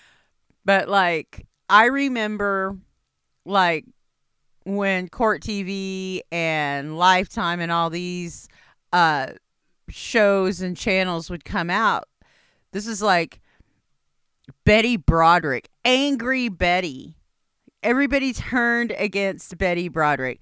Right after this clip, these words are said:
Should she have shot her husband and his wife? No.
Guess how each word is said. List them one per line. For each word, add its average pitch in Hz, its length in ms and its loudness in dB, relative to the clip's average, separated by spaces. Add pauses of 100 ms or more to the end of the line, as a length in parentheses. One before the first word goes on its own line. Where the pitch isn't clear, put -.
(140)
Should 180 320 -6
she 247 180 -4
have 247 120 -2
shot 247 300 0
her 247 140 -4
husband 240 460 -4
and 247 140 -6
his 240 160 -8
wife? 226 400 -4 (220)
No. 113 760 -4